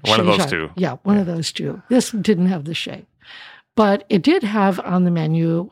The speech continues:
Speaker 2: on the wine list, Puy Fuissé. And my dad was a fan and ordered a bottle and told the waiter to bring a glass for me.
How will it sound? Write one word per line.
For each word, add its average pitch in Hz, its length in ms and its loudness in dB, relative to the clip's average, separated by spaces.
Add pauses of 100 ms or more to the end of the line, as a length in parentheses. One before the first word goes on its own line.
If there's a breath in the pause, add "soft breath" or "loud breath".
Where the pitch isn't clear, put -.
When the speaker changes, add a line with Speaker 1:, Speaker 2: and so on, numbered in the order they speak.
Speaker 2:
on 160 280 -6
the 156 180 -8
wine 180 320 -2
list, 156 320 -6
Puy 185 320 -2
Fuissé. - 720 -4 (240)
And 190 460 4
my 165 320 -2 (100)
dad 160 400 -2
was 165 180 -2
a 151 60 -8
fan 160 480 0
and 180 240 2 (300 loud breath)
ordered 185 340 2
a 175 60 2
bottle 165 640 -2
and 175 360 0
told 180 360 0
the 214 80 2
waiter 170 500 -2 (380 loud breath)
to 175 280 0
bring 180 340 2
a 170 100 0
glass 143 400 -4
for 143 180 -4
me. 147 400 -2